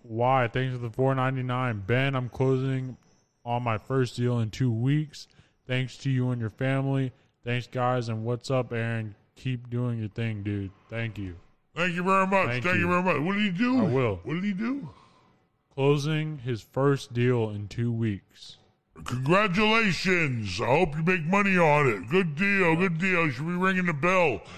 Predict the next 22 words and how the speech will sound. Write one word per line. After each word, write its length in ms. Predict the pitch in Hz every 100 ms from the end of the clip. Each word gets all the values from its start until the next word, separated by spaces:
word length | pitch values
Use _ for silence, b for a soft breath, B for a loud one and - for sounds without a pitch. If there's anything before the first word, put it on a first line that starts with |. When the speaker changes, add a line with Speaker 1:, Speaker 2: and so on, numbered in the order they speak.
| B -
Speaker 2:
Whenever 240 | 151 170
somebody 340 | 147 175 190 170
closes 400 | 156 196 175 156
a 40 |
deal, 320 | 147 190 196
we 100 | 190
should 100 | 143
have 100 | 175
the 60 | 156
bell 260 | 135 190 202
to 80 |
ring 280 | 185 196 190
or 260 | 185 202 196
get 180 | 156 175
me 80 |
the 80 | 180
rubber 260 | 180 185 170
chicken. 520 | - 180 139 101 76 - - B B B B B B B B - -
Chucky, 400 | - 175 175 165
where's 260 | 147 180 151
your 100 | 147
chicken? 480 | - 180 139 113